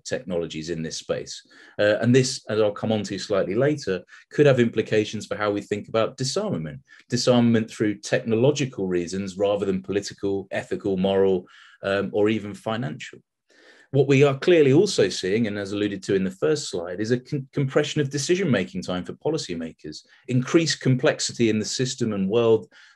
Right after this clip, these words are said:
that has to be engaged with, and the blurring of the nuclear information space, all of which make me really quite worried. This compression of time, the inability to necessarily get reliable information, um, too much information perhaps,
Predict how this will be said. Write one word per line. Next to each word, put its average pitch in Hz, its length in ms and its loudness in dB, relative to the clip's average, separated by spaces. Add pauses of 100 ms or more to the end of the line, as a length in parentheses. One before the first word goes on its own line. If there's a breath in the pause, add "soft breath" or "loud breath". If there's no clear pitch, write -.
that - 100 -2
has 117 220 -6
to - 60 -6
be 95 120 2
engaged 131 460 0
with, 82 260 -10 (300 soft breath)
and 131 100 6
the 123 60 6
blurring 135 560 4
of 110 120 0
the 110 60 -2
nuclear 110 380 -4
information 101 520 -4
space, 120 440 -2
all 147 240 8
of 104 100 2
which 95 300 -4
make 101 180 -10
me 92 220 -10
really 90 260 -4
quite 92 380 -6
worried. 135 400 -2
This 107 160 -6
compression 123 720 -2 (340 loud breath)
of 101 160 -6
time, 131 560 2
the 107 120 -6
inability 120 640 0
to 98 120 -12
necessarily 104 640 -2
get 95 200 -2
reliable 95 400 0
information, 98 800 -4 (340 soft breath)
um, 92 360 -2
too 135 200 2
much 135 300 2
information 90 600 -4
perhaps, 82 520 -10